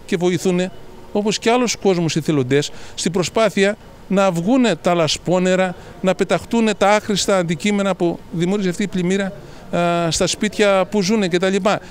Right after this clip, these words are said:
Και το κράτος είναι πραγματικά ανύπαρκτο, ούτε σε αυτό το σημείο δεν μπορεί να βοηθήσει. Και θα ακούσουμε για ακόμη μια φορά τα λόγια τα μεγάλα, τις υποσχέσεις, που πραγματικά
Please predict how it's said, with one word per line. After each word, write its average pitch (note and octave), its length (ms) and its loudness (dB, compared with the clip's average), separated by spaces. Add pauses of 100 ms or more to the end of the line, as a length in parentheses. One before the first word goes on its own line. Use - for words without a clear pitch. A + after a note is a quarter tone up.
(100)
Και G#3+ 120 -2
το F#3 120 -2
κράτος F3 380 -2
είναι A#3 120 0
πραγματικά G#3 440 -4
ανύπαρκτο, A#3+ 400 -2
ούτε G3 140 -4
σε - 140 -2
αυτό C4 360 -4
το F#3+ 80 -6
σημείο F3+ 400 0
δεν D#3 140 -2
μπορεί D3+ 220 0
να D3 100 0
βοηθήσει. C#3 520 -2 (360)
Και B3+ 140 -2
θα F#3+ 140 0
ακούσουμε G3 420 -2
για F3 80 2
ακόμη G#3 280 0
μια F3+ 140 0
φορά G3+ 340 2
τα D#3+ 140 -2
λόγια G#3 240 -2
τα F3 120 -2
μεγάλα, E3+ 360 0
τις - 120 -6
υποσχέσεις, A3+ 580 -2 (320)
που B3 80 -4
πραγματικά F#3 640 0